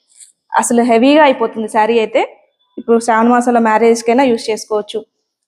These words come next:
అమ్మవారి దగ్గర పెట్టుకోవడానికైనా, అమ్మవారికి కట్టడానికైనా, అమ్మవారికి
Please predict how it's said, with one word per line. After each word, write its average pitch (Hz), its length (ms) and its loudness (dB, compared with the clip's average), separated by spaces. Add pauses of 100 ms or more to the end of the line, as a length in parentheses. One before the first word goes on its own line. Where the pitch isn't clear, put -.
అమ్మవారి 220 300 2
దగ్గర 220 200 2
పెట్టుకోవడానికైనా, 220 720 -2
అమ్మవారికి 214 360 0
కట్టడానికైనా, 226 640 0
అమ్మవారికి 214 360 -4